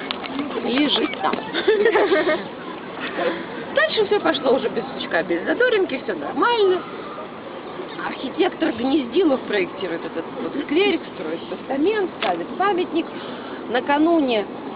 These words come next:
открытия его уже укутали в белое полотнище, тут все сверкает, цветочки посажены.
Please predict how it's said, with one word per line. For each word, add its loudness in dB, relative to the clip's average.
открытия 2
его 2
уже 0
укутали 4
в -4
белое 6
полотнище, 2
тут -8
все -4
сверкает, 4
цветочки -4
посажены. 4